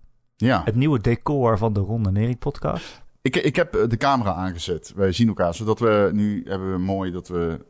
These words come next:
Speaker 1: de nieuwe vibes, eh,
Speaker 2: Voel
Speaker 1: kunnen
Speaker 2: de vibes.
Speaker 1: absorberen.
Speaker 2: Ja, ik voel ze, man. Ja,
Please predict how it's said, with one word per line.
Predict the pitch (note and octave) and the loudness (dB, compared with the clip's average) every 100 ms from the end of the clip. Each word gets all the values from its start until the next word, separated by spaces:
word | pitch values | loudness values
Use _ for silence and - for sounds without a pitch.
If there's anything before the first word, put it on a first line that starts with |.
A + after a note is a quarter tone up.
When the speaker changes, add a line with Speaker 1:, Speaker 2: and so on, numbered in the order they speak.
| _ _ _ _ | _ _ _ _
Speaker 1:
de | F#2+ F2+ | -2 4
nieuwe | G#2 G2+ | 4 4
vibes, | - G2 F2+ - - - _ _ _ _ _ _ _ _ | 0 0 0 -4 -10 -12 _ _ _ _ _ _ _ _
eh, | - F2 D#2 D2+ | -4 0 0 -2
Speaker 2:
Voel | - G#2 | -4 -2
Speaker 1:
kunnen | F2+ | 0
Speaker 2:
de | D2 G#2 | 0 2
vibes. | E3 | 2
Speaker 1:
absorberen. | E3 G2+ G2+ G2 E2+ D#2 - _ _ _ _ _ _ _ _ _ _ _ _ _ _ _ _ - | 2 2 2 0 -2 -6 -14 _ _ _ _ _ _ _ _ _ _ _ _ _ _ _ _ -4
Speaker 2:
Ja, | A#2+ | -4
ik | G2 | -2
voel | - G3 | -2 0
ze, | B2+ | 0
man. | G2 C3 - - _ | 0 -2 -8 -20 _
Ja, | B2 B2 F#2 | 0 0 0